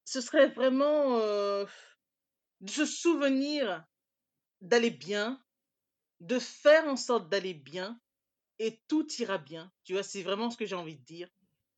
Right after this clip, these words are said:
Et de veiller vraiment sur soi, de comment on se sent vraiment. Et si on se sent moins bien,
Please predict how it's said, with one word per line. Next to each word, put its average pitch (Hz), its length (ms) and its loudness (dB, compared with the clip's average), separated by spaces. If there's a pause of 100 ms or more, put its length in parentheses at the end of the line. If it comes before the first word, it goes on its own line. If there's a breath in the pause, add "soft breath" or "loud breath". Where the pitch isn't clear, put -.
(640)
Et 220 100 0
de 208 140 0
veiller 262 440 2
vraiment 247 300 2
sur 240 260 -6
soi, 269 280 2
de 214 140 -2 (140)
comment 302 360 2
on 262 40 0
se 240 120 -6
sent 247 260 -2
vraiment. 220 560 -2 (600)
Et 226 500 2 (140)
si - 340 4
on 311 100 6
se 269 100 -4
sent 277 220 2
moins 262 300 2
bien, 240 400 -4